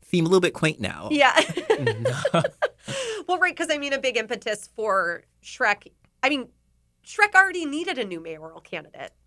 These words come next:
Speaker 2: right? Because hadn't they kind of established early on that the ma-, the current mayor wasn't going to go along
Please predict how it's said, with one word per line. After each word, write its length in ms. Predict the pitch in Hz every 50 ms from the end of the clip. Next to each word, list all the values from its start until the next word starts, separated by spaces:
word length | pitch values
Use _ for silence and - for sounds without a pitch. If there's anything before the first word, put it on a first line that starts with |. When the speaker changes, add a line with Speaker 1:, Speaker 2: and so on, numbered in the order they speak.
| _ _ _ -
Speaker 2:
right? 220 | - - 349 415 -
Because 240 | - 302 - 247 226
hadn't 260 | - 247 226 233 233
they 100 | - 220
kind 180 | 202 - 220 202
of 60 | 202
established 560 | 190 190 - - 180 170 180 - 208 208 208 -
early 240 | - 185 185 175 180
on 280 | 165 160 165 180 214 240
that 160 | 226 - - _ _ _ -
the 360 | - 208 190 180 175 170 175 180
ma-, 140 | 190 180 175 -
the 140 | 180 208 208
current 380 | - - - - 170 175 185 185
mayor 200 | 202 196 202 196
wasn't 300 | 165 170 165 185 180 180
going 140 | 190 180 175
to 40 | 175
go 140 | - 180 170
along 500 | 165 156 160 156 156 165 175 196 254